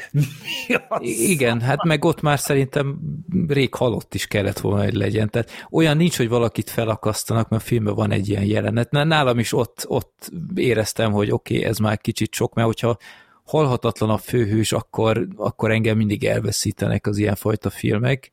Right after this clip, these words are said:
Speaker 1: Hát de hogy ezt így mondják is a filmben, hogy hát ez a sziszu, ez az akarat, ami mindent legyőz, és hogy ő eldöntötte, hogy ő nem hal meg,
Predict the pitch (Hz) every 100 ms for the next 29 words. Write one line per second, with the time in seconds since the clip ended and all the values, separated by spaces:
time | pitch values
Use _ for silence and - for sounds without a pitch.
0 | - - 175 160 196 208 202 - 202 269
1 | 180 151 - 156 143 - 185 123 120 131
2 | 180 175 131 - 190 - 92 - _ -
3 | 120 113 110 151 208 143 98 82 - 107
4 | 110 113 160 208 131 117 107 - 139 160
5 | 120 95 85 92 101 101 - 120 123 -
6 | - - 147 180 269 247 180 151 156 156
7 | 139 139 135 139 190 240 147 135 117 117
8 | 135 175